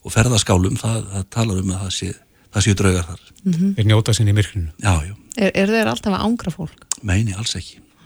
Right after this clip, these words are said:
Speaker 2: Eru þeir bara alls konar?
Speaker 1: Alls konar, já.
Speaker 2: Mm. En hver er, hver er svona sá versti í þinni bók?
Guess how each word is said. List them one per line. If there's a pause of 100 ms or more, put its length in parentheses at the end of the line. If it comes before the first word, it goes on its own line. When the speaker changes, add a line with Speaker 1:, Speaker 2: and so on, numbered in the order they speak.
(500)
Speaker 2:
Eru
þeir
bara
alls
konar? (140)
Speaker 1:
Alls
konar,
já. (160)
Speaker 2:
Mm. (520)
En
hver
er, (380)
hver
er
svona (840)
sá
versti (180)
í
þinni
bók?